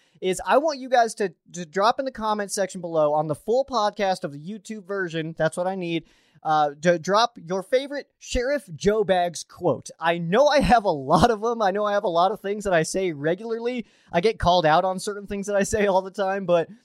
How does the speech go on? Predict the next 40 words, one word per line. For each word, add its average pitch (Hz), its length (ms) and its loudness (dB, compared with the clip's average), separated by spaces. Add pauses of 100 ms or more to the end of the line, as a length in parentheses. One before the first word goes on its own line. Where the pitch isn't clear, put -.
(280)
go 208 160 4
ahead 277 100 6
and 240 80 -4
drop 170 320 0
your 208 160 -10
favorite 196 480 -4
Sheriff 214 380 -4
Joe 220 180 -4
Bags 208 300 -2
quote, 165 260 -4
something 208 320 -8
that 226 100 -6
I 208 100 0
say 202 280 -2
regularly. 175 800 -4 (400)
And, 175 420 0 (540)
I 190 100 2
mean, 208 140 -4
you 254 80 0
don't 220 140 2
have 180 140 4
to 165 100 -2
explain 147 420 -4
any 139 140 -8
more 151 200 -4
than 151 140 -6
that. 156 220 -2
Just, 165 200 -8
you 170 220 -18
could 170 100 -14
just 170 160 -8
drop 175 240 2
your 156 100 -14
favorite 196 320 -2 (100)
Ram, 202 300 -4 (100)
or 190 160 0
Sheriff 226 260 -2
Joe 233 140 -2
Bags 214 300 2
quote. 165 280 0